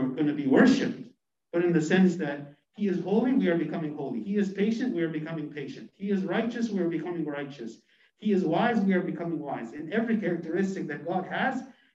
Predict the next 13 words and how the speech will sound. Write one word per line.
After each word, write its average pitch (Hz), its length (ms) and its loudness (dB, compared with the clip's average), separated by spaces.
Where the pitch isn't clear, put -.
he 180 120 4
is 170 160 4
sharing 220 340 4
those 180 220 2
with 156 120 -2
us 190 220 0
so 175 100 -2
that 170 200 -2
we 302 320 2
are - 80 0
becoming 165 540 -2
ourselves 185 580 0
supernatural. - 580 -6